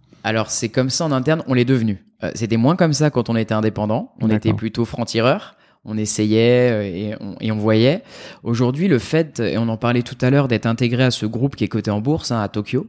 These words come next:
Speaker 1: donc Citizen, nous fait, euh, faire des choses beaucoup plus précisément. C'est-à-dire que quand on fait des investissements, il faut que ce soit mesuré.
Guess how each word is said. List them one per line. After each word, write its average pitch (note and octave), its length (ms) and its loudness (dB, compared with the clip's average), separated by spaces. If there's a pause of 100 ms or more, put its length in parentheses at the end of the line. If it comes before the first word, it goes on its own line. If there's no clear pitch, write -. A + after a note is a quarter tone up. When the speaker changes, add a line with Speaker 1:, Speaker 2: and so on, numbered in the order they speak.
Speaker 1:
donc G#2+ 180 -10
Citizen, A#2+ 600 0 (540)
nous A#2 160 0
fait, D#3 540 2
euh, A#2 200 0
faire D3 520 2
des A#2 220 0
choses C#3 260 -2
beaucoup B2+ 300 -4
plus D3 180 -2
précisément. B2+ 680 0
C'est-à-dire A2+ 520 -2
que B2 80 2
quand G#2+ 180 -4
on A2 80 -2
fait C#3 120 2
des B2+ 160 2
investissements, A#2 640 0
il C#3+ 60 -2
faut A2+ 120 -10
que - 60 -10
ce A#2 80 -2
soit G#2+ 160 -2
mesuré. A2 440 2